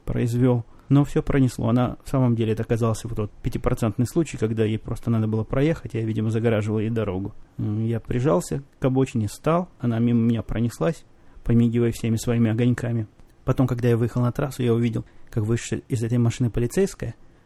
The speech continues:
женщина полицейская, в такой шляпе, в которой они здесь у нас ходят, в таких, знаете, как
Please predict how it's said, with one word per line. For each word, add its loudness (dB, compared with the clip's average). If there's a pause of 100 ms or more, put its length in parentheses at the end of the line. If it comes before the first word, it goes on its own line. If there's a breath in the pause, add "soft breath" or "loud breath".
(280 soft breath)
женщина -2
полицейская, -4 (420 soft breath)
в -10
такой -4
шляпе, -4 (120)
в -18
которой 0
они 2
здесь -6
у -2
нас -2
ходят, -2
в -18
таких, -20
знаете, -2
как -16